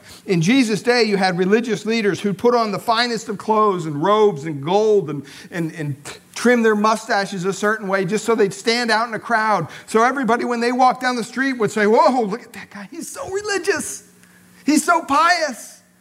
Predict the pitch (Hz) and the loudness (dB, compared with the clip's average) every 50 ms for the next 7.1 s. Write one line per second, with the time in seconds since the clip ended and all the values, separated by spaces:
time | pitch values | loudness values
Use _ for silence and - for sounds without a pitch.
0 | _ _ _ _ - 269 302 294 208 - - - - - - - - 277 302 294 | _ _ _ _ -2 0 2 2 2 0 -2 -10 -18 -20 -14 -10 -10 -8 -8 -8
1 | 196 - - - - - _ _ _ - - - - - 254 294 269 - - 165 | -12 -14 -16 -18 -20 -20 _ _ _ -20 -20 -8 -2 0 2 2 2 0 -2 -12
2 | 156 139 - - 262 269 285 262 - - - - - - _ _ _ _ _ _ | -14 -12 -6 -2 0 0 0 -2 -6 -16 -18 -18 -20 -20 _ _ _ _ _ _
3 | _ _ _ _ _ _ _ - 220 269 285 214 - 208 226 208 226 214 202 196 | _ _ _ _ _ _ _ 2 2 4 4 2 0 -2 -2 0 0 0 0 2
4 | 202 226 226 330 359 349 330 247 170 - 269 330 370 415 339 262 196 143 127 123 | 2 2 2 2 0 0 -2 -6 -6 -4 0 0 2 2 0 -2 -4 -8 -12 -16
5 | - - - - - _ _ _ _ _ _ _ _ _ _ - - 131 151 151 | -18 -20 -20 -20 -20 _ _ _ _ _ _ _ _ _ _ -14 -6 -4 -2 -2
6 | 143 135 117 151 147 139 - 139 135 135 131 - - - 160 156 151 143 - - | -2 -2 -2 -4 -6 -6 -4 -4 -4 -4 -4 -4 -6 -2 0 0 0 0 -4 -8
7 | - | -14